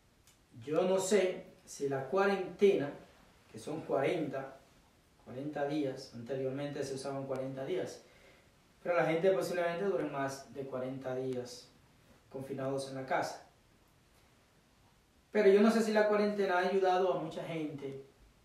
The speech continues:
a tener una mejor cuaresma, a profundizar mucho más estos misterios que estamos celebrando nosotros.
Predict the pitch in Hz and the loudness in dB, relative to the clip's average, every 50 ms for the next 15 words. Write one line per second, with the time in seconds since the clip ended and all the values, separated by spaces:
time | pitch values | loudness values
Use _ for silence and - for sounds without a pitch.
0 | _ _ _ _ _ _ _ _ _ _ - - 143 143 143 143 143 143 143 143 | _ _ _ _ _ _ _ _ _ _ -14 -8 -6 -4 -4 -2 -2 -4 -4 -6
1 | - - - - 156 151 147 160 180 175 175 170 165 160 165 156 139 - 180 175 | -8 -12 -14 -12 -10 -8 -4 -4 -2 -2 0 0 0 -2 -2 -4 -6 -4 -2 -2
2 | 175 170 175 160 - - 127 123 117 113 120 117 110 - - - _ _ _ - | -2 -4 -6 -8 -8 -6 -6 -8 -8 -10 -10 -12 -12 -14 -16 -20 _ _ _ -20
3 | _ _ _ _ _ _ _ _ _ _ _ _ _ _ _ _ _ _ _ _ | _ _ _ _ _ _ _ _ _ _ _ _ _ _ _ _ _ _ _ _
4 | _ _ _ _ _ _ _ _ _ _ - 139 127 156 156 151 - 156 156 147 | _ _ _ _ _ _ _ _ _ _ -14 -12 -6 -4 -4 -4 -4 -4 -4 -4
5 | 139 135 - 202 196 170 - - - - - - - _ _ _ _ _ _ _ | -4 -4 0 0 0 0 0 -2 -6 -10 -14 -20 -20 _ _ _ _ _ _ _
6 | _ _ _ - 147 151 160 165 170 170 160 - 135 127 117 113 113 113 - - | _ _ _ -16 -10 -8 -6 -6 -6 -4 -4 -4 -4 -4 -6 -8 -10 -12 -14 -18
7 | - - _ _ _ _ _ _ _ _ - 135 131 135 - 151 147 139 143 139 | -20 -20 _ _ _ _ _ _ _ _ -12 -10 -10 -8 -6 -8 -8 -6 -6 -8
8 | 135 131 - - 131 131 127 127 123 120 - - - - 123 120 - - 127 127 | -8 -8 -8 -6 -6 -4 -4 -6 -8 -8 -12 -14 -12 -12 -12 -10 -10 -10 -8 -8
9 | 127 127 123 - - - _ _ - - _ _ - - - - 143 143 143 135 | -8 -8 -10 -12 -16 -20 _ _ -20 -20 _ _ -20 -14 -4 -2 0 2 2 2
10 | 131 127 127 127 127 131 131 127 123 117 - - 113 110 107 - - - - - | 2 0 0 -2 -2 -2 -2 -4 -4 -6 -8 -10 -10 -10 -10 -12 -16 -18 -18 -18
11 | - - - - - - - | -16 -16 -16 -18 -20 -20 -20